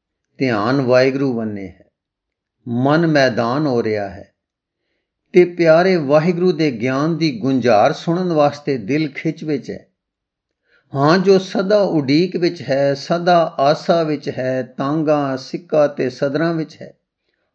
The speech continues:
ਹਾਂ, ਜਿਸ ਦਾ ਮਨ ਬਲੋਰ ਵਾਂਗ ਨਿਰਮਲ ਹੈ ਤੇ ਦੂਈ ਦਾ ਅਸਰ ਲੈਣੋਂ ਬਚਾਓ ਕਰਦਾ ਹੈ। ਉਸ ਮਨ ਉੱਤੇ ਨਿਰੋਲ ਗਿਆਨ ਕਹੋ ਜਾਂ ਨਿਰੋਲ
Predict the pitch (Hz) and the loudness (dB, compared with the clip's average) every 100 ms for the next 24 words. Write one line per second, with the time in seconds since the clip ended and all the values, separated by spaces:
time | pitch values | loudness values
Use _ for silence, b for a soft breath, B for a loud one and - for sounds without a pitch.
0 | - 131 165 202 175 180 170 165 151 165 | -4 0 2 2 2 0 0 0 2 0
1 | 190 160 151 160 185 190 165 156 151 143 | 0 2 2 4 4 4 0 0 0 0
2 | 156 180 175 147 139 139 139 147 117 143 | -2 -2 -2 -2 0 0 0 -2 0 0
3 | 190 196 151 151 - 156 - 170 147 143 | 0 0 2 2 2 -4 -4 -2 -2 -2
4 | 143 139 107 120 - 123 135 160 156 139 | -2 -2 -4 -4 0 2 2 0 -2 -2
5 | 131 135 127 - _ _ _ _ _ _ | -4 -8 -12 -20 _ _ _ _ _ _
6 | _ _ 240 254 - 160 180 196 196 190 | _ _ 0 0 0 0 2 0 -2 0
7 | 170 156 147 160 247 262 240 165 110 139 | 0 2 4 4 4 2 0 0 -2 -2
8 | 156 202 190 175 165 160 156 147 143 135 | 0 -2 -2 0 0 0 0 0 0 0
9 | 139 170 202 190 | 2 6 6 4